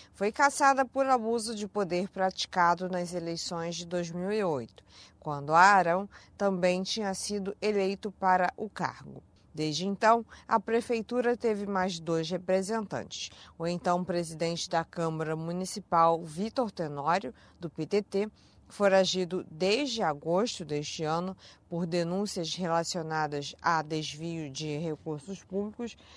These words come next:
e o vereador Carlos Alberto Ferreira,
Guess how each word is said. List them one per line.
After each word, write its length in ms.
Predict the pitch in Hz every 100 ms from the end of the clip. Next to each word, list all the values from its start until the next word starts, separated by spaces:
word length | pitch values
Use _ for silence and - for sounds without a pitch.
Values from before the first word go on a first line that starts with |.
| - -
e 80 | 254
o 60 |
vereador 840 | 240 294 294 269 196 208 220 - -
Carlos 540 | 240 226 240 254 240 233
Alberto 520 | 202 170 160 175 185
Ferreira, 640 | - 226 202 160 139 127